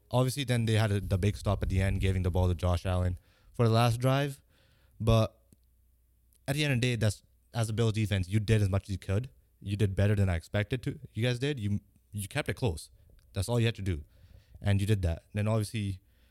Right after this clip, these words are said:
the Chiefs had a complimentary game, right? Um, their defense o-, obviously wasn't good in the first half, but their offense was, so they kinda helped them out.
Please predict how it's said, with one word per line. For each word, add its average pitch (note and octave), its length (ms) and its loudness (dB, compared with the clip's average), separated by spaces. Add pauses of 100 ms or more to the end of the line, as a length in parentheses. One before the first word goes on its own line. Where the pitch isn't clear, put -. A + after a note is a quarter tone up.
(1000)
the B2+ 340 -10
Chiefs F#3 260 -2
had F3+ 100 2
a E3+ 60 0
complimentary E3+ 500 -2
game, E3 300 -2
right? B2+ 320 -2
Um, A2 380 0
their A2 120 2
defense A#2+ 460 -2
o-, A2 240 0
obviously G#2+ 320 -4
wasn't G2+ 240 -2
good G2+ 240 0
in G2 80 -4
the F#2+ 80 -6
first G2+ 220 -2
half, A#2 260 -6 (520)
but F#2+ 340 2 (120)
their F#2+ 160 2
offense F#2+ 340 2
was, A2+ 280 0
so F2 480 -2 (280)
they F#2+ 140 -2
kinda F2+ 260 2
helped F2 220 0
them F#2 140 2
out. B2+ 220 0